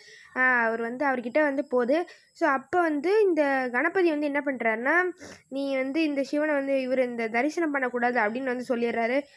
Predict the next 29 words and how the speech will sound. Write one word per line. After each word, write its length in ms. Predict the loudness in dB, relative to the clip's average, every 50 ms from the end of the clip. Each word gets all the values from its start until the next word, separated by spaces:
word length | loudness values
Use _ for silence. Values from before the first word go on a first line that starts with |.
| _ _ _ _
So, 180 | _ -2 0
அப்ப 180 | 0 0 -2 -2
வந்து 220 | -2 0 2 2
ரெண்டு 200 | 2 2 0 -2
பேருமே 220 | -2 -2 -2 -2 -2
வந்து 220 | -2 0 0 -2
சண்டை 280 | -2 -2 -4 -2 -2 -2
போட்டுக்கிட்டு 300 | -2 -4 -2 0 0 0 0 0
வாதாடுறாங்க. 680 | 0 2 2 2 2 2 0 0 0 0 -2 0 0 0 -2 -2 -4 -6 -14 -20 -20 -20 -10
So, 180 | -4 -2 0
அதனால 420 | 0 0 0 0 0 0 0 0 0
தான் 160 | 0 0 0
வந்து 500 | 0 -2 -2 0 0 2 2 2 2 0
இந்த 600 | -2 -4 -6 -8 -6 -4 0 0 0 0 0 -2 -6 -6
கணபதிக்கு 540 | -4 -2 -2 -2 0 0 -2 -2 -2 -6 -4
வந்து 140 | 0 0 0
வாதாடும் 640 | 0 2 2 2 2 2 2 2 2 2 2 0 0
கணபதி 500 | 0 -2 -2 -2 -2 -2 -2 -2 -2 -2
அப்படின்னு 280 | -2 -2 -4 -6 -8 -8
பெயர் 340 | -6 -4 -2 -2 -2 -2 -2
வந்துச்சு. 480 | -4 -6 -8 -10 -8 -6 -4 -4 -4 -6 -8 _ _ _ _ _ _ _ _ _ _ _ _
So, 60 | -2 -2 0 0
அதுக்கப்புறமா 540 | 0 -2 -2 -2 -2 0 0 0 2 0 0
கணபதி 440 | 0 0 0 0 0 0 0 0 0
வந்து 280 | -2 -2 -2 0 0 2 4 4 4 2 2 0 -2 -2 -2 -2 -4 -4
சமாதானம் 640 | -4 -4 -6 -4 -2 0 0 0 0 0 -2 -2 -4
ஆயிட்டு, 340 | -4 -6 -6 -4 -2 -2 0 2 2 2 2 0
அவர் 160 | -2 -2 -4 -4
வந்து 180 | -6 -4 -4